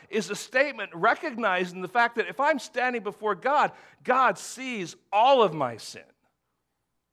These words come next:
And you and I might be in a position of being blameless because we are people of integrity. Our accounts have been short with God. But if God were to stand in our presence,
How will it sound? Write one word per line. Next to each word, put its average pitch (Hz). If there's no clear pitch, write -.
And 190
you 302
and 294
I 285
might 220
be 220
in 214
a 208
position 208
of 170
being 180
blameless 185
because 165
we 165
are 147
people 165
of 143
integrity. 170
Our 151
accounts 196
have 170
been 156
short 240
with 165
God. 127
But 202
if -
God 156
were 143
to 123
stand 127
in 120
our 117
presence, 127